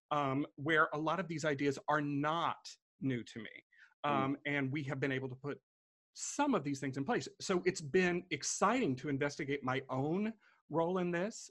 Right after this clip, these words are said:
Speaker 1: the
Speaker 2: Yeah.
Speaker 1: role of my institution, and how we can create a better world. And I, and it is, um,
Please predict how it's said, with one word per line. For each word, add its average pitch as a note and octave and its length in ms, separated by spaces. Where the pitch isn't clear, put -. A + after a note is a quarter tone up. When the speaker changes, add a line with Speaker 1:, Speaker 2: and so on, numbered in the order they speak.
Speaker 1:
the C3+ 100
Speaker 2:
Yeah. C3+ 80
Speaker 1:
role D#3+ 380
of C3+ 180
my C3+ 360
institution, E3+ 680
and C3+ 180
how E3 260
we F3 120
can D3+ 220
create D3 240
a C3+ 60
better B2+ 420
world. C#3+ 580
And C#3 100
I, C#3+ 220
and C#3 260
it F#3 240
is, D#3+ 440
um, C3+ 440